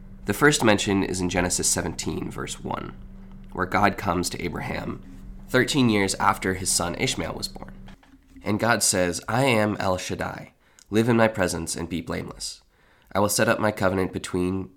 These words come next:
me and you, and I will multiply you greatly." So God is coming to Abraham to set him right. He's telling him to repent,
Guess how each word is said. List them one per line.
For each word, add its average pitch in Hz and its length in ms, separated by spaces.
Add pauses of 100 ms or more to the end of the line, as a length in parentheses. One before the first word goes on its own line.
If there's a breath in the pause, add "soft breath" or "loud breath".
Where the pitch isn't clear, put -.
(140)
me 90 280
and 90 240
you, 90 300 (100)
and 90 140
I 90 80
will 90 140
multiply - 480
you - 120
greatly." - 460 (1000 soft breath)
So - 140
God 135 200
is 185 100
coming 131 280
to 120 140
Abraham 90 540
to 95 140
set 95 200
him 85 160
right. - 180 (300)
He's 107 200
telling 113 260
him 117 140
to - 120
repent, - 440